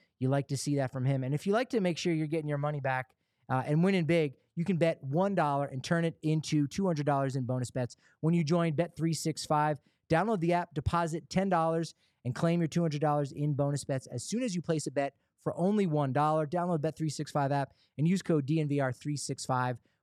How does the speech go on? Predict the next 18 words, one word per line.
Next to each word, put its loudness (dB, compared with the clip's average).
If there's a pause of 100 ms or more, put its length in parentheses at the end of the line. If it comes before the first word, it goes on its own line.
when 0
you 0
sign 0
up. -2
We've -4
said -2
it -2
here 2
many 0
times. -2
They're 0
a -2
proud -4
partner -6
of -10
the -18
Colorado -2
Rockies. -4